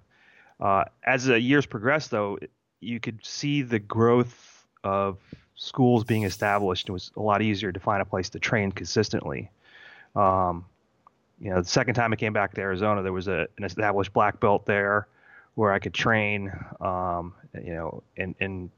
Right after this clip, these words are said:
you know, progress. Um, and then when I moved to D C, um, you know, there was Leo Dalla. I mean, he was established, you know, and, you know, got to train under him and, and his school system, you know, that, that obviously,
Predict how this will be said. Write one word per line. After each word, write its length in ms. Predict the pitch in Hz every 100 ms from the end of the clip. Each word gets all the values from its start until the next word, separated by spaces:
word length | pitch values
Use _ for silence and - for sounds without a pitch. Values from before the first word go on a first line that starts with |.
| _ -
you 120 | -
know, 160 | 95 90
progress. 720 | - 110 113 95 76 - - - _ _ _ _ _ _ -
Um, 500 | 92 87 87 85 87 -
and 160 | 98 95
then 180 | 95
when 120 | 101 95
I 80 |
moved 260 | 95 104 104
to 80 | 92
D 220 | 110 98
C, 520 | - 110 107 107 107 -
um, 560 | 98 95 90 90 90 95
you 80 | 95
know, 80 | 87
there 80 | 95
was 140 | 95
Leo 200 | 107 98
Dalla. 480 | 92 92 95 95 87 - - - _ -
I 60 |
mean, 140 | 90 90
he 100 | 104
was 160 | 90 - -
established, 640 | - 107 95 90 90 -
you 80 | 92
know, 300 | 71 62 85 - - -
and, 540 | 73 64 87 80 76
you 80 | 90
know, 60 | 87
got 160 | 87
to 60 | -
train 220 | 113 101
under 160 | 98 90
him 300 | 101 98 92
and, 220 | 92 90
and 260 | 85 98 95
his 160 | 95
school 300 | - 85 90
system, 460 | - 85 - 90 87
you 100 | 82
know, 160 | 82
that, 260 | 82 64 -
that 100 | 80 67 -
obviously, 640 | 101 92 90 - 80 78